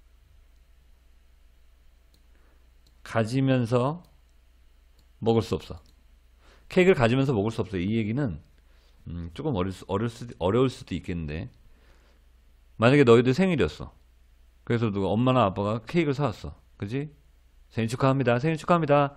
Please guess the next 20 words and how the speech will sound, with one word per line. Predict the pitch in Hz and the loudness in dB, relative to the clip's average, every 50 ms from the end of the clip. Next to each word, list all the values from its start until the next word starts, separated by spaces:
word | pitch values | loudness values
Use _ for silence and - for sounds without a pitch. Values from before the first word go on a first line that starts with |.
| - - - | -12 -20 -4
사랑하는 | - 117 113 131 156 180 196 202 190 175 170 170 165 147 131 | 0 0 2 4 4 4 4 4 4 2 0 -2 -2 -4 -2
니는 | 131 135 139 139 135 135 131 131 131 127 123 120 117 113 - - - - _ | -2 0 0 0 2 0 0 0 0 0 0 0 -2 -4 -8 -14 -20 -20 _
생일 | - 202 202 190 | -2 -2 -2 -2
축하합니다." | 202 - 185 170 170 165 165 156 156 151 151 151 147 147 147 - - - _ - | -2 0 0 0 0 0 0 2 2 2 2 0 -2 -4 -6 -10 -18 -8 _ 4
야, | 190 202 202 196 196 196 190 190 190 190 185 185 185 180 180 180 175 170 - - - - - - | 6 6 8 6 6 4 4 4 2 2 2 2 2 0 0 0 -2 -2 -4 -8 -14 -20 -20 -10
후! | - - 294 330 330 311 294 254 180 - - - | -4 2 4 6 6 6 6 4 2 0 -4 -2
껐어. | - 151 139 - 95 - - - - - - - - - _ _ | 0 0 0 0 -2 -4 -4 -8 -20 -20 -20 -20 -20 -20 _ _
그러고 | - - 147 170 180 | 2 4 4 6 6
난 | 156 120 107 104 | 4 2 2 0
다음에 | 107 104 101 90 | 0 -2 -2 -4
뭐 | 82 82 82 82 85 | -4 -2 -2 -2 -2
해? | 117 165 - - - _ _ _ _ _ _ _ | -2 -4 -6 -12 -20 _ _ _ _ _ _ _
케이크를 | - - 180 170 165 | -8 -4 -4 -4 -2
잘라서 | - 180 170 165 147 113 | -2 -2 -2 -2 -2 -4
먹어야지. | 90 80 80 82 76 71 - - - - _ _ _ _ _ _ | -4 -4 -4 -4 -4 -6 -8 -12 -16 -20 _ _ _ _ _ _
근데 | - 143 156 170 | -4 -2 -2 -2
케이크 | 165 - 196 196 180 131 | 0 0 -2 -2 0 0
너무 | 92 95 113 104 | 0 2 2 0
이쁜 | 82 - - 80 | -2 -2 -6 -10
거야. | 71 62 - - - | -10 -10 -12 -14 -20